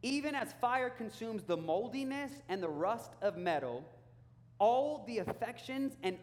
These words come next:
imperfect habits which it has contracted its whole life. These are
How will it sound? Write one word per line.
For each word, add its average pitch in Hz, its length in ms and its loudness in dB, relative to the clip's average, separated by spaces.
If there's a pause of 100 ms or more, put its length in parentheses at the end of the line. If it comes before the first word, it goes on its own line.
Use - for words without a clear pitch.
(120)
imperfect 240 800 -2 (120)
habits 165 680 -2 (3000)
which 247 240 0
it 254 100 2
has 226 300 2
contracted 220 800 0
its 185 260 -2
whole 254 560 2
life. 170 340 0 (1700)
These 269 300 2
are 208 220 4